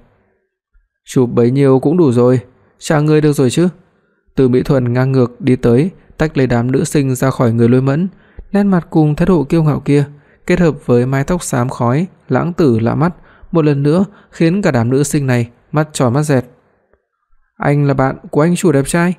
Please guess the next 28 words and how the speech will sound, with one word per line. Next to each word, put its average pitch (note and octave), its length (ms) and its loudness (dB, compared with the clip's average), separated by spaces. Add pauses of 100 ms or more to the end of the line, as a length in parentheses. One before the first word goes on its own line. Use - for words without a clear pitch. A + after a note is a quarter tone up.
(540)
Một F3+ 120 0
cô F#3 160 0
gái D#3 180 0
đưa D#3+ 140 0
tay D3 180 0
ra C3+ 260 -2
muốn B2 300 0
chạm D#3 260 -2
vào A#2 160 2
Từ C3+ 140 0
Mỹ C#3+ 120 0
Thuần, C3 260 -2 (420)
lập D3+ 200 -2
tức F#3 100 0
anh D#3 180 -2
ta C#3+ 180 -2
nhanh C3 240 -2
như B2 100 0
cắt D#3+ 220 -2 (260)
mà D#3 200 0
rụt D3 240 -2
về B2 100 2
né A#2+ 120 0
tránh, B2+ 280 -2 (360)
hất E3 260 -4
cao C3+ 160 0
khuôn C3+ 240 -2
cằm, A#2+ 220 -2